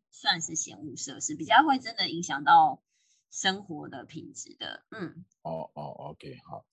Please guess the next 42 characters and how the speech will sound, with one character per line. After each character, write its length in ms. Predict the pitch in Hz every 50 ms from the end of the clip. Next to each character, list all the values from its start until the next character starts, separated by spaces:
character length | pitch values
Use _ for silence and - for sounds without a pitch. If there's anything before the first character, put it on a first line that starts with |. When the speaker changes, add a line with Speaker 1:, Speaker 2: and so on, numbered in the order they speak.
| _ _ _ _
Speaker 2:
呃， 360 | 165 156 151 143 139 143 - -
应 100 | 127 135
该 100 | 139 139
这 120 | 131 143
么 100 | 123 120
说 200 | 110 - 131 123
吧， 240 | 117 104 80 127 - _
这 100 | - 151
个 80 | 143
嫌 240 | 120 - - 113 135
恶 80 | 135 120
设 180 | 113 - 131 120
施 120 | 107 131 117
简 160 | - 165 160
单 100 | 104 113
的 60 | 107
说 100 | 98 107
就 140 | 101 - 120
是 180 | 107 117 120 - _ _ _ _ _ _ _
你 180 | - 92 87 _ _
个 380 | - - 196 165 143 131 107 82
人 320 | 78 78 76 78 82 82 _ _ _ _ _ _
觉 280 | _ - - 95 95 98
得 140 | 104 110 101
不 240 | - _ - 143 113
能 200 | 101 92 98 95
接 200 | - - 107 104
受 260 | 98 - 107 95 - -
的， 120 | - - _ _ _ _
我 220 | 95 90 82 _ _ _
统 220 | - - 87 71 71 -
称 220 | - - 98 98
为 100 | 90 85
嫌 240 | 82 - - 73 78
恶 140 | 180 - -
设 240 | - - - 143 131
施。 240 | - - 160 143 _ _ _ _ _ _ _ _ _ - - 131
对， 80 | 110 104 - 160
因 120 | 165 165
为 80 | 170 170
有， 40 | 151
Speaker 1:
啊， 180 | 156 - 160